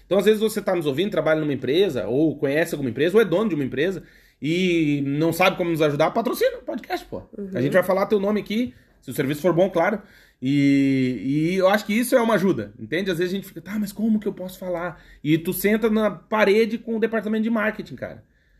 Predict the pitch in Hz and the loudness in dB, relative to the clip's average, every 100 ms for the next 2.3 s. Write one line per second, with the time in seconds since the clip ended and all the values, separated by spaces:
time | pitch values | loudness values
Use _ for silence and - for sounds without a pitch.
0 | _ _ 123 170 165 156 156 185 180 175 | _ _ 0 2 2 0 0 4 4 4
1 | 160 160 185 190 202 185 156 165 156 180 | 2 2 0 0 4 4 4 0 0 2
2 | 226 - - | 2 0 -10